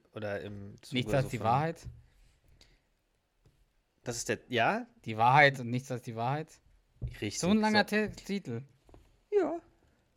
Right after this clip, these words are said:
Speaker 1: Drei Punkte. So, du hast es gleich geschafft. Noch ein Zitat.
Speaker 2: Ach so, ich dachte, das wäre schon das letzte gewesen.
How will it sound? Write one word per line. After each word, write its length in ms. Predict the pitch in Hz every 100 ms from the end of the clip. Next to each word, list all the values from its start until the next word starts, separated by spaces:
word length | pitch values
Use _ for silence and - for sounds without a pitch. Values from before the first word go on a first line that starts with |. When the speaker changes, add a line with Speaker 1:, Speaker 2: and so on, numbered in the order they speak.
| _ _ _ _ _ _ _ _ _ _ _ _ _ - - - _ _ _
Speaker 1:
Drei 160 | - 104
Punkte. 420 | - 320 113 107 -
So, 500 | - 131 208 294 - - _ -
du 100 | 123
hast 180 | 156 -
es 120 | -
gleich 200 | 151 165
geschafft. 420 | 147 - 202 - 135
Noch 120 | -
ein 160 | 156 196
Zitat. 280 | - 156 170
Speaker 2:
Ach 20 |
so, 100 | 170
ich 120 | 165
dachte, 160 | - -
das 140 | 139
wäre 120 | 160 175
schon 140 | 135
das 100 | -
letzte 240 | 127 -
gewesen. 480 | 123 120 120 - 135